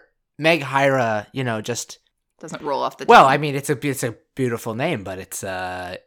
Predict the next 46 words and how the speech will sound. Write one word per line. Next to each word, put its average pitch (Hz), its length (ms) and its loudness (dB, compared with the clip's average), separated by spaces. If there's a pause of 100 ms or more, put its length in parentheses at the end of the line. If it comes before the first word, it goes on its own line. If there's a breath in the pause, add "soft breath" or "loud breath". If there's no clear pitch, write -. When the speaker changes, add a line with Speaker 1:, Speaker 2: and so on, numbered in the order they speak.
Speaker 1:
you 107 60 -14
know, 95 140 -14
that's, - 420 -12 (460)
I 110 80 -10
just 117 180 -8
get 139 140 -4
the 143 80 -2
<laughs> 123 60 -4
impression 143 400 0
that 127 140 -4
a 131 80 -4
lot 131 180 -2
of, 113 120 -6 (220)
you 139 240 -10
know, 113 180 -8 (160)
Hollywood 131 380 2
agents 123 320 -4
are - 20 -14
gonna 110 160 -8
be 107 140 -6
like, 104 200 -6
"No, 156 140 4
no, 180 120 2
no, 165 120 2
no, 156 120 2
no, 139 120 -4
no, 131 140 -6
no, 123 120 -6
no, 110 120 -10
no. 92 260 -16
Give 143 140 -8
me, 123 180 -8 (400 soft breath)
give 160 220 -8
me 139 80 -4
Speaker 2:
Mm-hmm. 135 60 -8
Speaker 1:
something 131 260 -4
easy." 101 400 -12 (220)
Speaker 2:
Give 170 100 -14
me 156 80 -6
a 139 80 -2
Ryan. 139 240 0
Speaker 1:
Yeah, 98 180 0
give 113 140 -8
me 139 80 -6
a 123 80 -2
Ryan. 101 400 -6